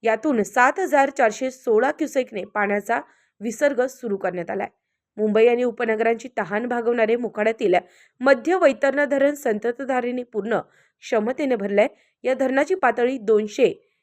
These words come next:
एकोणऐंशी पूर्णांक त्रेसष्ट मीटर टीएचडी आहे. संततधार पावसाने आज पाण्याची पातळी दोनशे चौऱ्याऐंशी मीटर टीएचडी वर पोहोचली आहे. त्यामुळे पहाटेपासून सातशे सहा पूर्णांक तीस क्युसेकने पाण्याचा विसर्ग सुरू करण्यात आला आहे.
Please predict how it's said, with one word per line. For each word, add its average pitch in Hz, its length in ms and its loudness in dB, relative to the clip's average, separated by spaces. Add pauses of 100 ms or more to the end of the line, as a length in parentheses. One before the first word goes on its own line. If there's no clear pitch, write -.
(120)
एकोणऐंशी 269 600 0
पूर्णांक 233 460 -4
त्रेसष्ट 233 520 -4
मीटर 233 280 -2
टीएचडी 185 480 -4
आहे. 175 180 -4 (680)
संततधार 226 520 -2
पावसाने 233 460 -2 (120)
आज 220 260 2 (380)
पाण्याची 240 360 -2
पातळी 262 400 0
दोनशे 247 340 -2
चौऱ्याऐंशी 254 600 -2
मीटर 247 320 0
टीएचडी 214 500 -2
वर 226 160 -2
पोहोचली 214 400 -4
आहे. 262 80 -4 (300)
त्यामुळे 254 240 0
पहाटेपासून 220 680 -4
सातशे 220 380 -10
सहा 208 500 -4 (500)
पूर्णांक 285 400 0
तीस 330 580 -2
क्युसेकने 262 500 -4
पाण्याचा 202 520 -2 (480)
विसर्ग 240 400 0
सुरू 247 340 -8
करण्यात 202 340 -2
आला 175 140 2
आहे. 175 140 -2